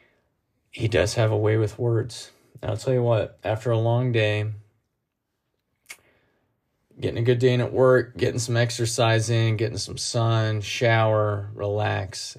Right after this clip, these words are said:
and just sit down with some old history and a lamp and a candle and a mic and just digging in and digesting it and talking it out.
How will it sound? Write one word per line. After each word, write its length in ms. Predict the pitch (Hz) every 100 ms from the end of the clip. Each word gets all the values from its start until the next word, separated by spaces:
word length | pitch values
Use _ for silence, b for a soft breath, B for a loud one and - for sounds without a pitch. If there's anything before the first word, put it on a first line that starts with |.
| -
and 200 | - 92
just 180 | 101 -
sit 180 | - 117
down 520 | 117 110 110 107 107 - b b b b b b b _
with 140 | -
some 200 | - 120
old 280 | 73 120 120
history 840 | 107 98 - 104 101 95 95 98 - -
and 120 | 82
a 60 |
lamp 440 | 64 78 101 98 71
and 120 | 69
a 60 | 65
candle 640 | - 104 101 98 95 98 113
and 120 | 95
a 40 | 92
mic 500 | 92 90 90 85 - _ _ _ _ _ _ _ _
and 140 | - 85
just 180 | - -
digging 300 | 113 113 107
in 480 | 101 95 95 98 110
and 120 | 101
digesting 720 | 90 98 95 107 92 - 90
it 240 | 92 98 -
and 220 | - 87 -
talking 440 | 107 98 95 101
it 120 | 101
out. 400 | 98 95 92 92